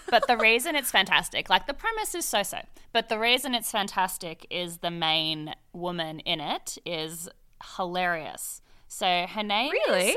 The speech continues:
Speaker 2: Maya Erskine. She created and
Speaker 1: Oh.
Speaker 2: stars in the show Pen fifteen, which I've only seen a few episodes of.
Speaker 1: What show?
Speaker 2: It's
Speaker 1: What show?
Speaker 2: called Pen fifteen, and they're, like,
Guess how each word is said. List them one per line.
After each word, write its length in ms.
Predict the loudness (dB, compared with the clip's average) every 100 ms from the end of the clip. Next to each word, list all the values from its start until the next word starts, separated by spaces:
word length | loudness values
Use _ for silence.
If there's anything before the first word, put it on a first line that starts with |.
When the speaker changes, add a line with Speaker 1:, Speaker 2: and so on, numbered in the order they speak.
| -2
Speaker 2:
Maya 420 | 0 4 6 4 2
Erskine. 640 | 0 0 -4 -8 -6 -4 -6 -10 -16 -20 -20 -20 -20 -14
She 600 | -8 -4 -4 -2 -4 -6
created 460 | -4 0 2 0
and 120 | -4 -6
Speaker 1:
Oh. 40 |
Speaker 2:
stars 340 | -2 2 2 2
in 120 | -4
the 60 | -4
show 240 | 2 2
Pen 260 | 2 -8 -6
fifteen, 640 | -10 -10 -8 -6 -6 -8 -12 _ -20 -20 -20 -20 -20 -20 -20 -20 -10
which 240 | -8 -2
I've 120 | 0 2
only 260 | 0 -2
seen 220 | -6 -4 -6
a 40 |
few 180 | -4 -4
episodes 420 | -2 -2 -2 -2
of. 500 | -4 -8 -10 -16 -20 -14 -2
Speaker 1:
What 180 | -2
show? 220 | 2 0 0 -4 -8 -2
Speaker 2:
It's 160 | -2 4
Speaker 1:
What 40 |
show? 60 | 4
Speaker 2:
called 160 | 4
Pen 240 | 2 -4 -4
fifteen, 560 | -6 -6 -2 0 4
and 240 | 4 4 4
they're, 180 | 4 6
like, 360 | 6 6 2